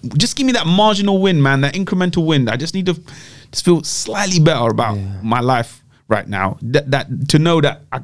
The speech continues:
Speaker 1: I got this. And they give you that slight nudge, and you just, you kinda know that's your person.
Speaker 2: That's true.
Speaker 1: You know?
Speaker 2: That
Speaker 1: That's kinda,
Speaker 2: sounds
Speaker 1: that's kinda how, how my clients have come to me.
Speaker 2: Yeah.
Speaker 1: You know?
Speaker 2: It sounds like you need to kinda be on the same vibe as his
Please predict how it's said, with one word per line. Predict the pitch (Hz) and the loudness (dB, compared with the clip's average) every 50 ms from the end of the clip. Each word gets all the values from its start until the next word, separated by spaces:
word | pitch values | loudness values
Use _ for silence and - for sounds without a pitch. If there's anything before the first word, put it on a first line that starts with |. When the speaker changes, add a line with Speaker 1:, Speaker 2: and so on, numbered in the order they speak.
| - - | -6 -4
Speaker 1:
I | 123 | -4
got | 127 131 139 135 - 117 | 0 2 2 0 2 -2
this. | 98 76 - - - - - - _ _ _ _ _ _ _ _ _ _ _ _ | -6 -4 -4 -4 -6 -6 -10 -14 _ _ _ _ _ _ _ _ _ _ _ _
And | - 123 135 | 4 4 6
they | 147 | 6
give | 147 175 180 | 6 4 4
you | 180 | 2
that | 180 165 | 2 0
slight | - - 190 196 185 - | 0 0 0 0 2 2
nudge, | 170 180 180 160 135 135 | 2 2 2 2 4 4
and | 131 135 | 4 4
you | 143 147 | 4 4
just, | 147 147 151 - - - | 2 0 -4 -6 -12 -8
you | - 147 | -6 -2
kinda | 143 - 190 185 175 | 0 0 0 2 0
know | 165 156 151 | 0 2 2
that's | 139 123 - - | 2 0 0 -2
your | - | -4
person. | - - 120 120 - - - - 147 143 - _ | -2 0 -2 -2 -2 -6 -10 -12 -12 -14 -14 _
Speaker 2:
That's | 110 101 92 - | -10 -10 -10 -10
true. | - - - 95 95 95 92 95 - _ _ | -10 -10 -8 -8 -8 -8 -10 -12 -18 _ _
Speaker 1:
You | - 113 | 0 0
know? | 110 113 113 117 123 139 - | 2 2 2 0 -2 -4 -2
Speaker 2:
That | - 147 160 | 2 2 4
Speaker 1:
That's | 208 233 | 4 4
kinda, | 233 220 226 220 202 | 4 4 2 2 -2
Speaker 2:
sounds | - - | -4 -4
Speaker 1:
that's | 131 180 190 | -2 -2 -2
kinda | - 220 214 208 | 0 0 0 2
how, | 202 196 190 170 160 147 151 147 - | 2 2 0 0 0 -2 -4 -2 -2
how | - 160 165 | 0 0 2
my | 151 151 156 160 | 4 4 2 2
clients | 156 - 151 120 - - | 2 0 -2 -4 -2 -6
have | 117 - | -12 -10
come | - 101 82 | -10 -12 -12
to | 82 - | -10 -10
me. | - - - - | -10 -10 -8 -6
Speaker 2:
Yeah. | 113 107 104 101 101 98 98 95 95 | -4 -4 -4 -4 -4 -4 -6 -6 -6
Speaker 1:
You | 110 | -6
know? | 110 110 113 117 131 143 - _ _ _ _ _ _ | -4 -4 -4 -4 -6 -8 -12 _ _ _ _ _ _
Speaker 2:
It | 135 | -2
sounds | 117 - 202 185 160 | 2 4 4 4 6
like | 175 175 170 - | 4 4 4 4
you | 156 160 | 2 4
need | 170 170 165 156 165 - | 4 4 4 2 0 -2
to | - 151 147 143 135 127 | 0 2 4 4 4 2
kinda | 131 - 135 135 139 139 127 123 123 123 120 117 117 107 - 123 127 117 | 2 0 0 2 2 2 2 2 2 0 0 -2 -4 -6 -8 -10 -6 0
be | 139 139 135 | 4 4 4
on | 131 123 120 | 4 4 2
the | 120 113 | 0 -2
same | 107 - - 147 147 156 165 165 165 156 | -2 -2 0 2 4 6 6 6 4 4
vibe | 131 143 143 151 143 135 123 120 117 117 110 107 - - | 4 2 4 4 4 4 4 4 2 0 0 -2 -6 -6
as | - 127 127 123 113 104 | -2 0 0 0 2 2
his | 117 135 135 127 120 113 | 4 4 4 4 2 -2